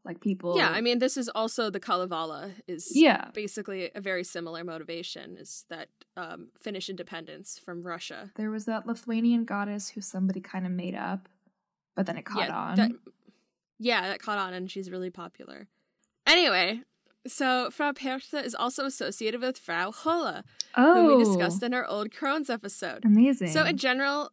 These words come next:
Speaker 2: Frau Perchta is considered to be a scarier version of Frau Holle,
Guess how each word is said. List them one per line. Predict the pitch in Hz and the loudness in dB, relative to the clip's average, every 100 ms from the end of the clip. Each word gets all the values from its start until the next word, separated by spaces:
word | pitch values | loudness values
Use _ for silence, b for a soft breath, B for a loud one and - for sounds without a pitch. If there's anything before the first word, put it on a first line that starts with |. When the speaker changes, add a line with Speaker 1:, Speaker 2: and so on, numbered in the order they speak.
| - | -12
Speaker 2:
Frau | - 254 240 | -2 2 2
Perchta | 254 220 233 247 | 0 -6 -4 -4
is | 226 - | -4 -6
considered | 233 - 208 208 | -8 -8 -6 -6
to | 208 | -6
be | 208 | -6
a | |
scarier | 214 - 190 196 202 202 | -6 -8 -6 -4 -4 -2
version | 175 180 185 | -4 -4 -8
of | 175 | -10
Frau | - 170 175 | -8 -8 -8
Holle, | - 277 269 262 | -8 -6 -6 -6